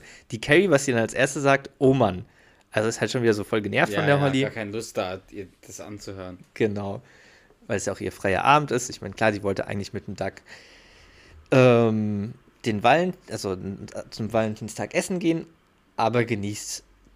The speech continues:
Speaker 1: eigentlich den freien Abend dann auch. Ähm, und Harry, äh, Holly kommt dann rein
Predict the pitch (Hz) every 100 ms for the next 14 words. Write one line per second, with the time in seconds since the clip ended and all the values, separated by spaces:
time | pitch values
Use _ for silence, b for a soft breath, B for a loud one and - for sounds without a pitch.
0 | _ 95 95 92 - 92 - 92 90 -
1 | 92 92 - - 131 123 - _ - 123
2 | 113 113 113 110 110 117 _ _ _ _
3 | 123 101 104 98 - - 107 - - 110
4 | 101 - 92 87 90 170 170 165 135 104